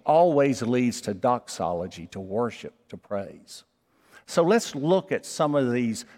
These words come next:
clues that are here. And the first one is this.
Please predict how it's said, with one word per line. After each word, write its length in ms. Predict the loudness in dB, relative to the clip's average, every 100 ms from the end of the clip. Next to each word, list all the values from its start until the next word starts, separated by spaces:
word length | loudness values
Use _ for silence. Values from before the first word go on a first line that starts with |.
| _
clues 880 | -14 -6 0 2 2 0 -2 -4 -6 -14
that 400 | -2 0 0 -2
are 500 | -2 2 2 0 -4 -12 _
here. 520 | _ -6 -4 -4 -6 -16 _ _ _ _ _ _ -10 0
And 160 | 2
the 80 | 2
first 460 | 2 0 0 0 -4
one 560 | 0 2 2 0 -4 -4
is 420 | 0 0 -2 -6
this. 640 | -8 -2 -2 -4 -10 -18